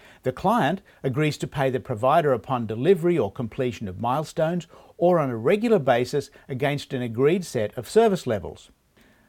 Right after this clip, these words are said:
The agreement also sets out the terms and conditions under which both parties will operate in the relationship, how changes will be handled, processes and procedures,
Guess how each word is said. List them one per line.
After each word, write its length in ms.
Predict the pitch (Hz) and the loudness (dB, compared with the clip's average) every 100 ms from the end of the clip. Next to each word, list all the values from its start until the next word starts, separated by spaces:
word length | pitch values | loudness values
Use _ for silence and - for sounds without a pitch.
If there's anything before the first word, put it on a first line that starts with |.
| _ 143 | _ -4
The 120 | 143 | -2
agreement 480 | 123 165 226 151 - | 2 2 4 0 0
also 380 | 143 214 - 151 | 2 2 4 2
sets 360 | - 151 127 139 | 2 0 0 0
out 160 | 120 | -2
the 80 | - | -4
terms 420 | - 147 156 180 | -8 -2 0 0
and 140 | 208 196 | -2 0
conditions 540 | 196 135 120 131 123 | 0 0 -2 -4 -6
under 240 | 139 127 123 | -4 -4 -4
which 240 | 113 - | -6 -6
both 340 | 95 139 190 | 0 0 0
parties 460 | - 131 123 131 117 | 0 0 0 -2 -6
will 160 | 110 - | -6 -2
operate 500 | 135 - 123 113 117 | -2 0 0 0 -2
in 140 | 123 | -4
the 100 | 135 | -2
relationship, 840 | 127 127 135 147 135 - 80 - _ - _ - | 0 2 2 2 -4 -6 -8 -10 _ -20 _ -8
how 160 | 107 | -8
changes 520 | 104 - 135 170 180 190 | -6 -4 -2 2 2 6
will 140 | 185 | 4
be 140 | 180 | 4
handled, 420 | 170 175 180 190 185 - _ | 2 0 0 -2 -6 -14 _
processes 600 | - 143 151 170 156 147 143 | 0 0 2 0 -2 -4 -6
and 120 | 117 | -6
procedures, 680 | 117 - 190 175 190 185 | -6 2 2 4 4 2